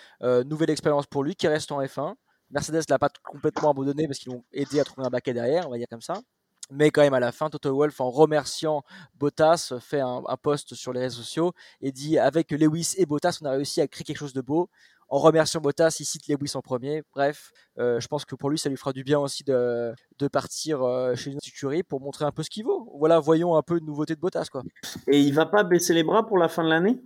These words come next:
Speaker 2: Enfin, c'est pas un risque qu'ils se disent, « Vas-y, je m'en bats les reins »
Speaker 1: Non, bah,
Speaker 2: et
Speaker 1: tu
Speaker 2: au
Speaker 1: vois,
Speaker 2: final
Speaker 1: il, là, il finit, il finit troisième, il, euh, dit, on lui dit en mode, « Prends pas le pro-, le, prends pas le meilleur tour. » Il dit, « Bah, pourquoi, pourquoi je veux prendre le meilleur tour ? »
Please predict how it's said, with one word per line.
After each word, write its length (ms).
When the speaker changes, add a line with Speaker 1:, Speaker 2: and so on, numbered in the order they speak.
Speaker 2:
Enfin, 140
c'est 140
pas 100
un 140
risque 460
qu'ils 160
se 40
disent, « 180
Vas-y, 220
je 60
m'en 180
bats 240
les 140
reins » 220
Speaker 1:
Non, 20
bah, 120
Speaker 2:
et 20
Speaker 1:
tu 80
Speaker 2:
au 40
Speaker 1:
vois, 160
Speaker 2:
final 140
Speaker 1:
il, 240
là, 120
il 60
finit, 200
il 40
finit 300
troisième, 720
il, 280
euh, 200
dit, 280
on 120
lui 100
dit 120
en 100
mode, « 180
Prends 120
pas 100
le 100
pro-, 200
le, 100
prends 240
pas 80
le 80
meilleur 240
tour. » 220
Il 20
dit, « 100
Bah, 100
pourquoi, 360
pourquoi 240
je 60
veux 40
prendre 160
le 60
meilleur 180
tour ? » 240